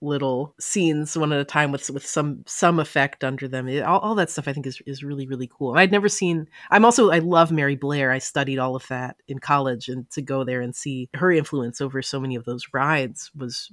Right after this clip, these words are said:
was really exciting. So yeah, I, I definitely love Disneyland in a very different way than I was expecting to, you know, and, and I'm v-, really fascinated by the, the history of,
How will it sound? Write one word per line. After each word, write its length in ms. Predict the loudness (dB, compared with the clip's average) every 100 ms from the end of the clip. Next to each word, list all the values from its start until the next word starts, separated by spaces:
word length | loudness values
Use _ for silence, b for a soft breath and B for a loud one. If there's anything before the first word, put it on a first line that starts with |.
| _
was 280 | -14 -12 -10
really 240 | -10 -10
exciting. 640 | -12 -14 -12 -12 -10 -12 -12 -8
So 400 | -2 -2 -2 -4
yeah, 220 | 0 2
I, 160 | 4 2
I 100 | 4
definitely 400 | 4 2 2 0
love 460 | 2 4 4 0 -4
Disneyland 540 | 0 4 4 2 0 0
in 140 | 0
a 40 | 2
very 220 | 4 4
different 300 | 2 -2 -2
way 140 | 0
than 120 | 0
I 100 | -2
was 200 | -2 -4
expecting 560 | -8 -6 -6 -4 -6 -6
to, 440 | -6 -6 -4 -6 -10
you 120 | -6
know, 80 | -4
and, 280 | -4 -4 -4
and 220 | -2 -4 -6 -14 -10
I'm 220 | -6 -4
v-, 260 | -4 -8 -12 -12
really 400 | -4 4 6 6
fascinated 680 | 6 4 4 2 -2 -2 -2
by 380 | -2 -2 -4 -4
the, 200 | -2 -2 -2
the 140 | -6
history 500 | -2 -2 -2 -2 -2
of, 220 | -4 -8